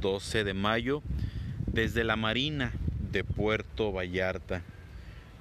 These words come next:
Una noche agradable, una noche en la que no está haciendo tanto calor como en noches anteriores,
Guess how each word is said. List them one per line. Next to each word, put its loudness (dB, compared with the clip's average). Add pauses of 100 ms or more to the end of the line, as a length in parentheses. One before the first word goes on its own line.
(140)
Una 2
noche 4
agradable, 4
una 0
noche 2
en -2
la 0
que 0
no 0
está 0
haciendo 0
tanto 0
calor 0
como 0
en 0
noches 0
anteriores, 2